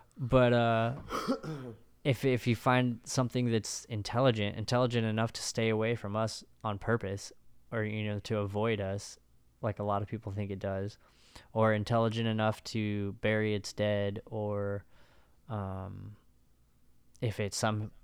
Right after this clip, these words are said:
Speaker 1: you know, how, somehow creates art. I mean, they're, they're finding out, like, our definitions of what makes us human always changes because they're like, "Oh, we, it's, we're human because we have language."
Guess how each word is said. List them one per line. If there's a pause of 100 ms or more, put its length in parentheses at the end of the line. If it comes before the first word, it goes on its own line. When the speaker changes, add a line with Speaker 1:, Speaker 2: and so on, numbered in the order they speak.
Speaker 1:
you
know, (680)
how,
somehow
creates
art.
I
mean,
they're,
they're
finding
out,
like, (460)
our
definitions
of
what
makes
us
human (640)
always
changes
because
they're
like, (600)
"Oh,
we, (120)
it's, (520)
we're
human
because
we
have
language."